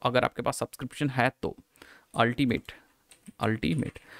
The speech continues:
बहुत सारे लोग के पास already सब्सक्रिप्शन है, तो टेंशन लेने की ज़रूरत नहीं है। फिर तो आप डायरेक्टली ओपन करिए, and अल्टीमेट से बढ़िया कुछ भी नहीं है।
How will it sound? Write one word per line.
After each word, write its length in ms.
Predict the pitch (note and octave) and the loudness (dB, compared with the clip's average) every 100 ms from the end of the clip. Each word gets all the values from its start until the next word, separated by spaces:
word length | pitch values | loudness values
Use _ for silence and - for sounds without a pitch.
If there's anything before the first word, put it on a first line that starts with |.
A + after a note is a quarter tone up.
| - | 2
बहुत 140 | B2+ D3 | 4 6
सारे 160 | D#3+ | 6
लोग 100 | E3+ | 4
के 60 | E3 | 0
पास 180 | E3 E3 | -2 2
already 260 | C#3 C#3 | 2 2
सब्सक्रिप्शन 480 | - - - - C#3+ | -2 -8 -6 2 2
है, 100 | D#3+ | 2
तो 100 | G3+ | 2
टेंशन 280 | C3 A#2+ C3+ | 2 2 2
लेने 180 | C3 C3 | 2 2
की 60 | |
ज़रूरत 220 | B2+ C3+ A#3+ | 2 2 2
नहीं 120 | C4+ | 0
है। 60 | B3 | 2
फिर 160 | B2+ | -2
तो 140 | - A#2+ | 2 2
आप 180 | - - | 2 0
डायरेक्टली 260 | G#2+ A#2 | 0 2
ओपन 200 | B2 D3+ | 4 2
करिए, 260 | F3 F#3+ A3+ - | 2 0 0 -4
and 160 | - - | -6 -2
अल्टीमेट 420 | B2 D#3 E3+ G3+ | 0 2 0 -2
से 120 | - | 0
बढ़िया 220 | C#3 A#2+ C#3+ | 4 4 4
कुछ 180 | A#2+ A2 | 0 0
भी 100 | G2 | 0
नहीं 120 | |
है। 100 | A#1+ | -2